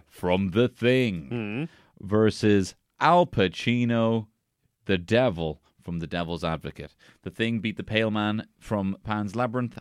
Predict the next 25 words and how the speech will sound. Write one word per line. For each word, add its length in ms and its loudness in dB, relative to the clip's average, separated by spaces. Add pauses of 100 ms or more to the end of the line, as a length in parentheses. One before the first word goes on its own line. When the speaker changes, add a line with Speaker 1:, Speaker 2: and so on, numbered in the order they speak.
Speaker 1:
and 140 -6
Al 140 -6
Pacino 400 -8
beat 200 -8
the 100 -4
Babadook. 680 -6 (300)
And 160 -8
here 600 -4
we 220 -2
are, 420 -6
and 220 -8
I 480 -10 (400)
don't 240 -10
even 480 -6
think 480 -10 (680)
it's 280 -12
a 160 -4
competition. 720 -14 (640)
Speaker 2:
I, 200 -8
I 80 -8
don't 120 -6
think 140 -8
it 60 -6
is 160 -6
either. 300 -4